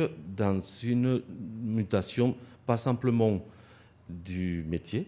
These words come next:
parce que vra-, vraiment aujourd'hui qui fait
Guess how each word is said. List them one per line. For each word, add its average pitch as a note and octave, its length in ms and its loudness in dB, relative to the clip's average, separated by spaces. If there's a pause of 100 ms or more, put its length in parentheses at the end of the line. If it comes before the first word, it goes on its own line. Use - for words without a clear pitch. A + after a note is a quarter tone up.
parce - 120 -12
que G2 80 -2
vra-, F2+ 340 2
vraiment G#2+ 400 2
aujourd'hui F#2+ 480 -2
qui F2+ 220 -4 (300)
fait G#2 300 2